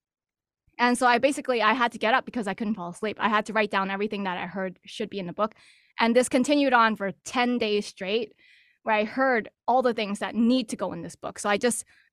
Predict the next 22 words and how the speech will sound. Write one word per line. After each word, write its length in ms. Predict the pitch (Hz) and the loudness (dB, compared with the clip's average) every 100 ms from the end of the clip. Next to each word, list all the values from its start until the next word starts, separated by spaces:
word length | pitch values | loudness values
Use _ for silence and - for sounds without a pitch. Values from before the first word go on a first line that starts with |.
| _ - - | _ -20 -10
dictated 520 | 311 - 302 254 233 | -8 -4 -2 0 2
it 160 | 226 208 | 2 2
into 240 | 269 262 | 4 4
my 160 | 254 226 | 2 0
iPhone 640 | 220 226 233 202 185 180 - _ - | 0 0 0 -2 -4 -6 -12 _ -6
as 100 | 208 | -6
a 80 | 196 | -6
recording, 580 | 196 285 277 226 185 - | -4 0 2 2 -2 -4
and 120 | 214 | -2
then 120 | 214 | 0
I 80 | 208 | -2
transcribed 840 | - 226 220 - - 196 202 202 - _ _ | -2 -6 -6 -6 -4 -2 -2 -6 -16 _ _
everything 400 | 220 226 226 220 202 | -4 -4 -2 -4 -4
I 220 | 185 185 | -4 -4
did 300 | - 202 190 | -2 -4 -4
via 220 | 208 190 185 | -6 -6 -6
the 140 | 185 | -6
audio, 480 | 190 185 208 233 247 - - - _ - | -4 -2 0 0 -2 -8 -20 -20 _ -4
um, 300 | 196 185 - | -2 -2 -6
into 560 | - 240 - 240 208 202 | 0 0 2 0 0 0
a 60 | - | -2
manuscript. 720 | 226 240 320 - - - - | 0 0 -2 -4 -12 -18 -20